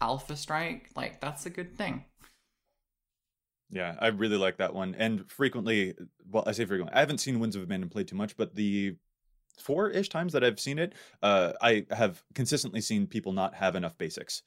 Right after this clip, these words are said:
Speaker 2: Usually if they're in, like, a three-color deck or something, they lost five creatures and only got two basic lands as a result. And they're like, "Oh, hmm, it's not as much upside." Like, it is still some upside to forgive the fact that they don't have a board anymore,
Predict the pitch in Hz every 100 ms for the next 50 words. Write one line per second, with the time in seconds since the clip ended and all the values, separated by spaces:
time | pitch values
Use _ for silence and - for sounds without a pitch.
0 | _ 104 92 92 90 90 90 87 85 -
1 | 101 90 80 76 76 - 80 82 - -
2 | - 92 98 98 - 95 - 104 90 87
3 | 87 87 87 - 92 82 - 82 78 78
4 | 76 76 82 76 82 82 90 - 196 92
5 | - _ _ 196 117 - _ _ _ _
6 | _ - 117 - 131 135 110 90 85 -
7 | 71 73 113 170 208 277 320 285 - 320
8 | - - 101 85 104 92 90 90 90 85
9 | 90 90 87 82 82 80 82 78 78 76
10 | 78